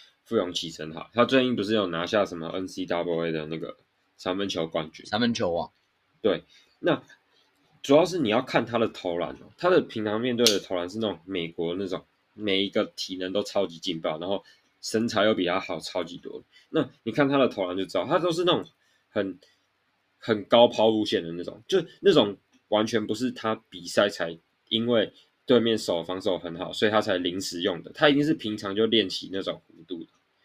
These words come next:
Speaker 1: 不然他怎么可能比赛突然把弧度拉高他还投得进？一定是他平常就会往那边练啊，对吧？所以我是觉得你矮个子可能稍微你投篮抛物线就要高一点，就是你不能，你可能没办法再用这种正常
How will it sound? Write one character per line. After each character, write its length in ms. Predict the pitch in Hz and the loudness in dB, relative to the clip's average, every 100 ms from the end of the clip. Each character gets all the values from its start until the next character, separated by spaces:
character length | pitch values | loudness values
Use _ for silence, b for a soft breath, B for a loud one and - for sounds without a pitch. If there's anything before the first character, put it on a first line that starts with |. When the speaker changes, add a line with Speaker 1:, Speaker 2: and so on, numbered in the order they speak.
| _ _ _ - | _ _ _ 0
Speaker 1:
不 80 | 151 | 2
然 100 | 131 | 4
他 120 | 143 | 2
怎 100 | 113 | 0
么 60 | |
可 80 | 104 | -2
能 120 | 90 | -4
比 160 | 85 92 | -4 -2
赛 200 | 87 120 | 2 2
突 120 | - | 2
然 220 | 90 92 - | -4 -6 -4
把 140 | 101 90 | -4 -2
弧 140 | 95 | -4
度 140 | 110 104 | -2 0
拉 160 | 90 | 0
高 180 | 90 92 | 0 -2
他 100 | 95 | 0
还 100 | 87 | -2
投 140 | - | -4
得 80 | - | -14
进？ 160 | - - b b | -16 -20 b b
一 120 | - 139 | -2 2
定 100 | 156 | 2
是 60 | |
他 140 | 147 147 | 2 0
平 140 | 123 | 0
常 140 | 110 | -2
就 80 | 110 | 0
会 60 | 123 | 0
往 160 | 101 87 | 0 -4
那 80 | |
边 160 | 90 92 | -6 -2
练 220 | 95 82 | -2 -2
啊， 80 | 78 _ - | -8 _ -4
对 100 | 101 | -2
吧？ 220 | 85 82 _ b b b b - | -2 -8 _ b b b b -4
所 140 | 175 | 2
以 40 | |
我 60 | 139 | 4
是 100 | 143 | 4
觉 100 | 120 | 2
得 120 | 107 101 | 2 0
你 200 | 104 104 101 - - | -4 -6 -6 -12 -8
矮 140 | 95 | -4
个 180 | 98 120 | 2 0
子 80 | 98 | 0
可 120 | 90 | -6
能 220 | 82 82 _ | -8 -10 _
稍 300 | - - 113 | -18 -2 2
微 180 | 113 98 | 2 2
你 180 | 87 80 _ | -2 -10 _
投 160 | - 90 | -6 -4
篮 120 | 92 | -4
抛 200 | - 98 | -4 -2
物 100 | 95 | 0
线 200 | 95 90 | -2 -4
就 100 | 90 | -2
要 140 | 87 87 | -2 -2
高 240 | 78 73 | -8 -14
一 60 | 78 | -14
点， 160 | - _ _ _ | -18 _ _ _
就 120 | 131 | -4
是 120 | 120 B B | -4 B B
你 140 | 117 110 | -6 2
不 140 | 135 | 4
能， 160 | 127 117 | 4 0
你 100 | 131 | -2
可 180 | 120 - | -2 -4
能 140 | 104 98 | -4 -2
没 120 | 101 | 0
办 80 | 113 | 0
法 100 | 95 | 0
再 100 | 104 | -2
用 220 | 104 104 | -4 -6
这 80 | 113 | -6
种 160 | 87 - | -6 -4
正 180 | 107 | -4
常 160 | 87 80 | -4 -12